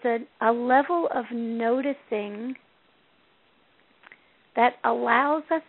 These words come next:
to notice without jumping out of the body and trying to escape to some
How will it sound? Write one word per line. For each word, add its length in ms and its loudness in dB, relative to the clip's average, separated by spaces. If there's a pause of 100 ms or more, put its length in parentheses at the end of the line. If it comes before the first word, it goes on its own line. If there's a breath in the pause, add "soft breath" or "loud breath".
(140)
to 80 -6
notice 540 0 (160)
without 480 -2 (260)
jumping 480 -4
out 240 -2
of 140 -2
the 80 -2
body 680 -4 (800)
and 460 -2 (180)
trying 400 -2
to 80 -4
escape 640 -4 (300)
to 160 -6 (160)
some 340 0